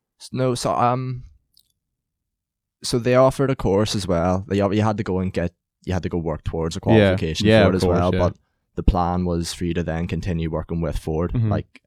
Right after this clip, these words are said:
Speaker 1: once you get your qualification and stuff, obviously, providing you're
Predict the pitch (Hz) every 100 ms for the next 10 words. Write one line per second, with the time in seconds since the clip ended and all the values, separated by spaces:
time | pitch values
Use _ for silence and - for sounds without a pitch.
0 | - 87 85 - 80 78 - 82 87 80
1 | 82 90 80 85 85 - 85 - 85 82
2 | - 80 80 80 _ 78 80 80 80 78